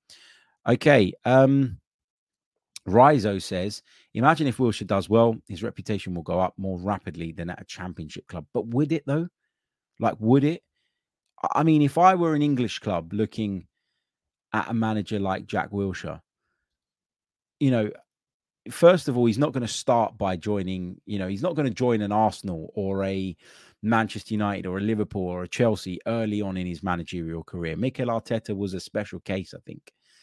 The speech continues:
in that he spent time at Manchester City and his reputation grew from there. Jack Wilshere, if he goes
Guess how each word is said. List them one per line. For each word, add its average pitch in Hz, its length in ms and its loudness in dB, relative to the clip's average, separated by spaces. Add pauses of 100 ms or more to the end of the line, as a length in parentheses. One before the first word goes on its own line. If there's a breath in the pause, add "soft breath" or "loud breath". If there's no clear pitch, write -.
(340 soft breath)
in 104 160 2
that 101 160 -2
he 90 80 -8
spent 107 320 -4
time 98 240 -2
at 95 80 -6
Manchester 90 460 -6
City 98 340 -8
and 90 80 -6
his 87 160 -10 (100)
reputation 92 680 -6
grew 95 260 -8
from 85 260 -10
there. 98 280 -4 (840)
Jack 156 160 6
Wilshere, 123 540 2 (640)
if 113 120 2
he 117 100 2
goes 131 520 6